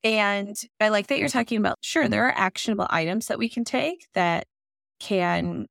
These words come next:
help us shift our stressors. Like you're saying, like, if we're stressed out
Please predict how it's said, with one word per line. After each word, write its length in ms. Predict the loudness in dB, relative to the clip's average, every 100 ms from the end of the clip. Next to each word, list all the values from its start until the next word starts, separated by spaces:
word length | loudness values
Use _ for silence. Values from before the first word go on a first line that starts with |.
| _
help 340 | 0 0 0
us 200 | -4 -2
shift 560 | -4 -4 -2 -4 -4 0
our 140 | 2
stressors. 880 | 2 0 2 2 -2 -6 -8 -10 -6
Like 160 | -6 -4
you're 100 | -4
saying, 340 | 0 0 2
like, 300 | 0 0 -6 _ _ _ _ _ _ _ -2
if 200 | 0 4
we're 140 | 2
stressed 460 | 2 2 2 2 0
out 340 | 4 4 2